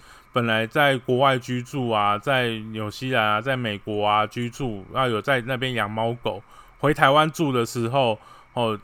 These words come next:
他们的猫狗也可以进来台湾，但是就经过检疫的措施，就可以把他们的在那边的毛小孩带回来。这事实上是可以的，这是从你的猫狗你要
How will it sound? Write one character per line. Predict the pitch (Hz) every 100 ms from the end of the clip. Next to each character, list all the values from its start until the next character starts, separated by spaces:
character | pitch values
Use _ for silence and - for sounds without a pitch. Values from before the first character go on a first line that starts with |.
| -
他 | 160
们 | 160 143
的 | 127
猫 | 131 135
狗 | 135 107
也 | 107
可 | 101
以 | 131 113
进 | - 139
来 | 104
台 | 101 - 104
湾， | 101 107 110
但 | 131
是 | 131
就 | 123
经 | 127 123
过 | 120 123
检 | - 98
疫 | 117
的 | 107 101
措 | - 110
施， | 101 - 101
就 | 135
可 | 123
以 | 110
把 | - 92 95
他 | 120
们 | 123 107
的 | 107 104 - - - _
在 | 143
那 | 135
边 | 123 131
的 | 123
毛 | 110 107
小 | 120
孩 | 98 98
带 | - 113
回 | 104
来。 | 98
这 | 101 240
事 | - 262
实 | 208
上 | 226 196
是 | 220 170 - - - _ - -
可 | - 165 175
以 | 196 127
的， | 131 120
这 | 107 185
是 | 196 180
从 | 160 127 123 131
你 | 139
的 | 143 151
猫 | 170 185
狗 | 185 147 120
你 |
要 | 123 156